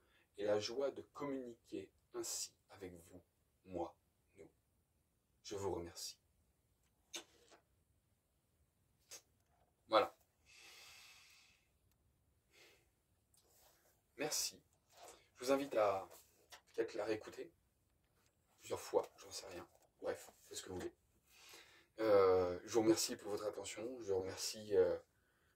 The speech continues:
tout ce qui a été mis en place pour, euh, faire cette, euh, canalisation. Je vais en faire d'autres. Euh, voilà, euh, je peux même aller, euh, si vous avez envie que je canalise avec, euh, je sais pas,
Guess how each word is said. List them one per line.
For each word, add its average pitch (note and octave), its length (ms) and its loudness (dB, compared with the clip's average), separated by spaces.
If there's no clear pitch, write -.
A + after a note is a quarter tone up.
tout B2 100 -12
ce - 140 -4
qui - 220 -6
a G#2 40 8
été G#2 280 -2
mis G#2 120 -6
en G#2 100 0
place G#2 320 0
pour, F#2+ 300 -2
euh, F#2 80 6
faire G2 200 -4
cette, - 340 -10
euh, E2+ 360 -4
canalisation. G2 640 -4
Je - 100 -14
vais A2+ 100 2
en - 20 0
faire - 200 -2
d'autres. F2 280 -10
Euh, G2+ 120 -4
voilà, F2 400 -2
euh, D#2+ 320 -10
je - 160 -20
peux F#2+ 100 -8
même F#2+ 200 -4
aller, F#2 220 6
euh, F2 160 6
si - 180 -2
vous A2 140 4
avez G#2 240 6
envie G2+ 320 4
que F#2+ 220 2
je F2+ 100 0
canalise F#2+ 420 4
avec, F#2 240 2
euh, E2+ 160 -2
je - 80 -18
sais E2+ 80 -4
pas, F2+ 320 0